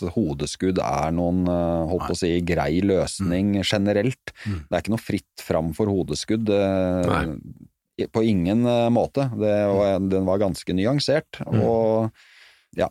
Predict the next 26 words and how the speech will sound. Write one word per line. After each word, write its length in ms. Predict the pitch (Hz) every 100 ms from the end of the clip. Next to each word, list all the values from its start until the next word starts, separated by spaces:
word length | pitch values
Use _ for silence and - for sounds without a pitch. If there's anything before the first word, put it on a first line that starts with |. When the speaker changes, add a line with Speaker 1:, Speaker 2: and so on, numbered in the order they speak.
| -
Speaker 1:
man 180 | 85 101
kan 140 | 101 98
jo 60 |
egentlig 360 | 117 90 92 104
lese 440 | 95 76 - 76
det 680 | 90 104 101 101 101 98 92 98 _ _ _ -
sånn 220 | - 65 53
at, 140 | -
eh, 280 | 110 101 95
i 20 |
de 100 | 98
fleste 340 | - 95 - -
tilfeller 440 | 101 80 95 131 123 113
vil 220 | 101 104
hodeskudd, 640 | 110 95 87 - 110 110
eh, 920 | 117 117 113 110 107 110 107 104 120 113 _ - 120
være 420 | 107 76 78 104
brudd 260 | 98 92 104
på 140 | 113 107 101 104
viltlovens 420 | 101 - 107 113
paragraf 500 | - 113 113 110 110
nitten, 320 | 127 110 - 175
men 160 | 117
i 180 | 127 120 - _ - -
enkelte 640 | 113 98 127 - 135 135
tilfeller 640 | 135 107 107 117 151 147